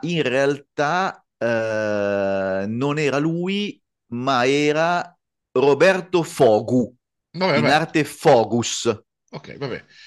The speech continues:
Speaker 2: mi fido, mi fido. Va
Speaker 1: Così
Speaker 2: bene.
Speaker 1: pare.
Speaker 2: Allora, io ringrazio per questa terribile puntata sul mare. Ringrazio tutti,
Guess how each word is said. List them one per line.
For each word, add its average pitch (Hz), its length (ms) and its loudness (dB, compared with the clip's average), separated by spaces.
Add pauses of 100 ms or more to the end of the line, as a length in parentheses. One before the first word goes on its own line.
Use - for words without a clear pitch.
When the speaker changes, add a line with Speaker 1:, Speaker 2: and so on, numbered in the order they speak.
(100)
Speaker 2:
mi 180 120 0
fido, 104 500 -6 (720)
mi 180 140 -2
fido. 98 320 -8 (220)
Va - 160 0
Speaker 1:
Così 202 140 2
Speaker 2:
bene. 104 120 0
Speaker 1:
pare. 82 300 -2 (100)
Speaker 2:
Allora, 190 320 0
io 254 380 0
ringrazio 175 760 -2
per 131 160 -10
questa 123 440 -6 (760)
terribile 196 540 0
puntata - 960 -8
sul 135 360 -14
mare. 120 540 -6 (840)
Ringrazio 156 680 -4
tutti, 220 680 -2